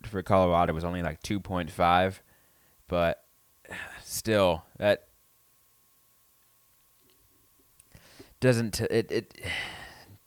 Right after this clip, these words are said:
doesn't say a lot right now in terms of that. And I would, and I, I do wanna go ahead and correct myself. Um, my, well, not really correct myself, but,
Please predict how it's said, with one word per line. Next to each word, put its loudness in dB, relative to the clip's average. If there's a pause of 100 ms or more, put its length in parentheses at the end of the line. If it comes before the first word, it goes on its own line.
(160)
doesn't 0
say 4
a 4
lot 2
right 0
now -4
in -8
terms -8
of -12 (1300)
that. -2 (500)
And 4
I 8
would, 8
and 0
I, 2
I 2
do 2
wanna 0
go 4
ahead 2
and -4
correct 2
myself. 2 (420)
Um, 0
my, 0 (300)
well, 4
not 6
really 2
correct 0
myself, 0
but, 0